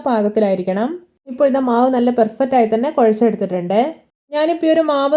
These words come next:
കുഴച്ചെടുക്കാൻ വേണ്ടിയിട്ട് ടോട്ടൽ അര ഗ്ലാസ് ഇളം ചൂടുള്ള പാലാണ് ഉപയോഗിച്ചിട്ടുള്ളത്. ഇനി ഇതൊരു ഹാഫ് അവർ റെസ്റ്റ് ചെയ്യാൻ വേണ്ടിയിട്ട് അടച്ചു വയ്ക്കാം. ഇപ്പോൾ ഇത് ഹാഫ് അവറിന് ശേഷം മാവ് ഡബിൾ സോഫ്റ്റ് ആയി കിട്ടിയിട്ടുണ്ട്. ഇനി കുറേശ്ശെ മാവ് എടുത്തിട്ട്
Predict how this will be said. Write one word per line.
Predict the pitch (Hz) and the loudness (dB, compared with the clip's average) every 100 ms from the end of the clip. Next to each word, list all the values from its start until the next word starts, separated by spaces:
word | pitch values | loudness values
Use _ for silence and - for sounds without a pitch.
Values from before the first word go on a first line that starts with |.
| 311 | 2
കുഴച്ചെടുക്കാൻ | 269 262 294 262 269 262 | 2 2 0 0 0 0
വേണ്ടിയിട്ട് | 240 240 285 294 | 2 2 0 0
ടോട്ടൽ | 254 240 240 294 294 254 | 0 0 -2 -4 -2 -2
അര | 269 | 0
ഗ്ലാസ് | 285 254 240 339 | 0 0 0 0
ഇളം | 269 269 269 | 2 0 0
ചൂടുള്ള | 254 247 269 269 | 2 2 2 0
പാലാണ് | 233 233 240 254 | 2 2 2 2
ഉപയോഗിച്ചിട്ടുള്ളത്. | 220 220 220 220 208 196 220 240 | 4 2 2 -2 0 2 0 0
ഇനി | 262 311 | -4 -2
ഇതൊരു | 311 302 | 0 0
ഹാഫ് | 262 262 294 | -2 -2 0
അവർ | 262 311 | 2 2
റെസ്റ്റ് | 240 233 285 | 0 -2 -2
ചെയ്യാൻ | 262 | 0
വേണ്ടിയിട്ട് | 240 220 220 311 | 0 0 0 0
അടച്ചു | 294 - 269 | -2 -2 -2
വയ്ക്കാം. | 202 190 185 180 _ _ _ 285 | 0 -4 -6 -10 _ _ _ -4
ഇപ്പോൾ | 294 277 | 0 2
ഇത് | 339 320 | 2 0
ഹാഫ് | 277 277 | 0 0
അവറിന് | 285 254 269 262 | 0 0 0 0
ശേഷം | 247 285 254 | 0 -2 -2
മാവ് | 233 262 240 | 0 2 2
ഡബിൾ | 220 277 | 2 0
സോഫ്റ്റ് | 269 233 220 240 | 2 2 2 0
ആയി | 220 | 0
കിട്ടിയിട്ടുണ്ട്. | 208 196 196 180 185 226 339 - _ _ _ - | -2 -4 -4 -2 0 0 -2 -10 _ _ _ -10
ഇനി | 294 349 | -6 -2
കുറേശ്ശെ | 311 277 294 339 294 | 2 2 0 -2 -2
മാവ് | 262 269 | -2 0
എടുത്തിട്ട് | 269 247 247 | 0 0 -2